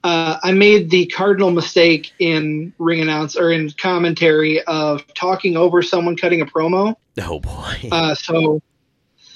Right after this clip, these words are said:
Speaker 1: while I didn't get fired, the company that, uh, that I was working for,
Speaker 2: Mm-hmm.
Speaker 1: uh, it was Pro Wrestling Next, P W N.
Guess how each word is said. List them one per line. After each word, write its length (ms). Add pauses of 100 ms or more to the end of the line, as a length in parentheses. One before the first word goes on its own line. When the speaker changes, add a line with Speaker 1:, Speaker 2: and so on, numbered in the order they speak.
(600)
Speaker 1:
while 300
I 120
didn't 260
get 160
fired, 680 (320)
the 340
company 680
that, 480
uh, 340
that 140
I 140
was 220
working 340
for, 460
Speaker 2:
Mm-hmm. 440
Speaker 1:
uh, 340
it 140
was 260 (240)
Pro 220
Wrestling 640
Next, 580
P 180
W 360
N. 440